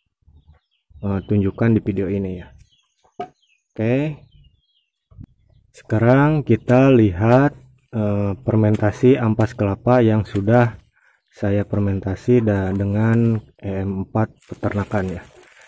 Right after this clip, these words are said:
Jadi seperti yang saya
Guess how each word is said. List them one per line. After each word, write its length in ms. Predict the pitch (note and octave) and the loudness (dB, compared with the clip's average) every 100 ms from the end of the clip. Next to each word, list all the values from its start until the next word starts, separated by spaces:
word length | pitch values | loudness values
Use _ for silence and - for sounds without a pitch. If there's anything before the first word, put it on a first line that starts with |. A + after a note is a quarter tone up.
| - | -10
Jadi 640 | G2+ G2+ B2 D3 D#3 D#3+ - _ _ _ _ - - | -4 4 6 8 6 4 0 _ _ _ _ -20 -20
seperti 460 | - A2 - A2+ | -10 -8 0 2
yang 160 | A2 G#2+ G#2+ G#2+ G2+ F#2 - | 2 2 0 -2 -6 -10 -8
saya 260 | A2 G#2 | -2 -2